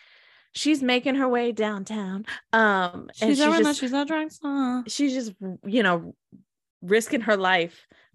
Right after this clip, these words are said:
Speaker 1: uh, trying to get back home. He catches up to her. He's like, "Nope, we're going." Over the shoulder, get into the building.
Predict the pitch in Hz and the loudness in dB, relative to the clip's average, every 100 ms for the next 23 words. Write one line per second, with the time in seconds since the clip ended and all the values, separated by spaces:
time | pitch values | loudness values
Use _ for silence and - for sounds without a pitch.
0 | - 180 165 170 - - _ - 196 196 | -4 -2 0 -2 -6 -12 _ -4 -2 -2
1 | 185 180 170 269 247 196 220 214 _ _ | -2 -4 -6 -4 -2 -2 -4 -8 _ _
2 | _ _ _ _ _ _ _ _ 262 208 | _ _ _ _ _ _ _ _ -4 0
3 | 220 214 220 202 180 - 185 170 170 156 | 0 0 -2 0 -2 -2 -4 -4 -4 -4
4 | 175 180 208 - 196 175 165 160 156 165 | 0 0 -2 -4 -8 -4 -4 -4 -6 -8
5 | 175 _ _ _ _ _ _ 202 226 220 | -16 _ _ _ _ _ _ 2 4 6
6 | 214 208 190 175 170 165 160 185 170 160 | 2 2 2 2 2 0 0 -6 -16 -2
7 | 170 131 - 147 143 - - - - 247 | 0 0 -8 -10 -10 -10 -12 -14 -14 -14